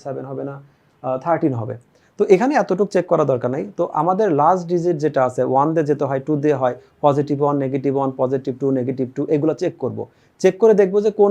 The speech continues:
ভ্যালুটার জন্য জিরো হয়, যেটা এখানে হাইড করা আছে। কারণ সেম টাইপের ম্যাথ যেটা আমাদের এখানে সেম টাইপের ম্যাথ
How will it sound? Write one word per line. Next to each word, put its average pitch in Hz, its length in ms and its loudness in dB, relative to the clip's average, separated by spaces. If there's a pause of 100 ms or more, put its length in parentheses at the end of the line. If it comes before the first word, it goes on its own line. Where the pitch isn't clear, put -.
(120)
ভ্যালুটার 160 360 0
জন্য 165 120 0 (100)
জিরো 143 200 0
হয়, 120 200 -6
যেটা 165 220 2 (160)
এখানে 160 320 -6
হাইড 135 260 0
করা 110 200 -2
আছে। - 120 -18 (340)
কারণ 160 140 2 (240)
সেম 208 180 10 (140)
টাইপের 247 320 4 (100)
ম্যাথ 143 260 0 (380)
যেটা 160 180 4 (100)
আমাদের 180 240 2 (120)
এখানে 175 200 -2 (100)
সেম 165 220 4
টাইপের 202 300 -2
ম্যাথ 196 120 -4